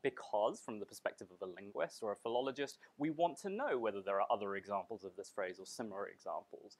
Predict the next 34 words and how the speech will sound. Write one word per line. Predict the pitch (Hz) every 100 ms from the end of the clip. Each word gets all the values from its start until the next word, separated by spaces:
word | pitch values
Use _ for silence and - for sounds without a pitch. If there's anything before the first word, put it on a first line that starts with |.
| - _
whether | 127 120
there | 120
are | 120
any | 110
patterns | - 113 - 104
in | 107
their | 98 95
appearance | 95 - 98 95 -
or | 92
usage, | 98 95 - 98 - - _
and | 120 113
what | 107 107 -
bearing | 110 110 104 101 98 _
meter | 107 110 107 - 104
or | 95 101 98
genre | 104 98 98 95
might | 95 92 - -
have | 95 95
on | 95
usage, | 131 185 - - - - _
right? | -
That's | 302 165
the | -
kind | 180 156
of |
thing | - 147
that | -
a |
philologist | - 127 117 110 107 -
wants | 107 -
to | -
know | 104 113 107
in | 101
the | 98